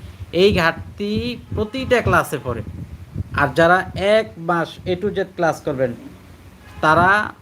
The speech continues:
একশো পার্সেন্ট শুদ্ধ করে না পারলেও প্রায় পঁচাশি থেকে নব্বই পার্সেন্ট শুদ্ধ হয়ে যাবে ইনশাআল্লাহ। এই জন্য আপনারা নিয়মিত ক্লাস করবেন।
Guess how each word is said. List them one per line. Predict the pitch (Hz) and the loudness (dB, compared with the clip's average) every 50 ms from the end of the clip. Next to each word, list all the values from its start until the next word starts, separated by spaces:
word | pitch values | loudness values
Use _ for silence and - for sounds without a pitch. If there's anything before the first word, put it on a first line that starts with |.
| - | -12
একশো | - 170 170 - - - - 208 | -10 -8 -8 -6 -6 -6 -6 -2
পার্সেন্ট | 214 226 226 226 226 240 220 220 | 0 0 0 0 -2 -6 -6 -6
শুদ্ধ | 214 196 170 - | -6 -4 -2 -2
করে | 196 185 208 202 | 0 0 0 2
না | 185 180 180 175 | 4 4 4 4
পারলেও | 180 196 196 196 185 160 135 117 110 - - | 4 2 2 2 4 2 2 0 -4 -8 -8
প্রায় | - 156 160 170 175 185 202 214 - - - - - - - - - - - - - | -4 0 2 2 2 2 2 0 -2 -8 -12 -18 -20 -20 -10 -6 -4 -4 -4 -2 -2
পঁচাশি | 180 185 185 208 214 202 - 220 | -2 -2 -2 -2 -2 -2 -2 -4
থেকে | 214 - 196 180 196 | -2 -2 0 0 2
নব্বই | 170 170 165 156 160 180 175 | 2 2 2 2 0 0 0
পার্সেন্ট | 175 175 170 - 175 156 | 0 -2 -2 -4 -6 -6
শুদ্ধ | - - 156 139 135 | -4 -6 -4 -2 -2
হয়ে | 143 135 135 131 127 | -2 0 0 0 0
যাবে | 123 117 110 107 110 - - - - - - - | 0 -2 -2 -4 -8 -12 -14 -16 -14 -14 -10 -8
ইনশাআল্লাহ। | - 131 - - 127 113 107 107 107 110 107 - - _ - - - - - - - - - - - - - - - - | -6 -6 -4 -4 -4 -4 -4 -4 -6 -8 -10 -16 -20 _ -16 -14 -12 -12 -12 -14 -18 -20 -20 -20 -20 -20 -20 -14 -8 -6
এই | 143 131 | -2 0
জন্য | 147 160 170 185 190 | 2 2 2 2 2
আপনারা | 190 170 143 - 160 160 170 165 | 2 2 0 -2 -2 -2 0 0
নিয়মিত | 147 143 143 151 156 160 165 151 165 | 2 2 2 2 2 0 0 -2 -4
ক্লাস | - - 143 131 117 - - - | -4 -2 -2 -4 -4 -6 -8 -10
করবেন। | 131 113 107 120 107 | -10 -8 -8 -10 -12